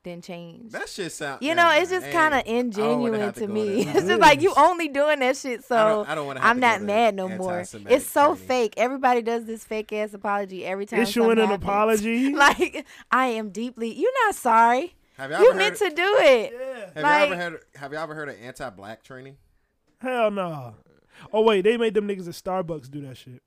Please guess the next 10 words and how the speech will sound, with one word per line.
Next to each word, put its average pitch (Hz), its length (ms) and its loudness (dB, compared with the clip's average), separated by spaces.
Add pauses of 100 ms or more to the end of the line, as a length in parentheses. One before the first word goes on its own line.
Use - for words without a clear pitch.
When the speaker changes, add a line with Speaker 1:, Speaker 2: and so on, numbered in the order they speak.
(220)
Speaker 1:
Damn. 180 440 -20
Speaker 2:
Anti-black - 360 -16
Speaker 3:
You 220 80 4
know 240 120 2
what 233 100 4
it's 202 80 -2
Speaker 2:
shit. - 60 -16
Speaker 3:
called? 226 360 -4
Diversity 165 600 -10
training. 135 440 -18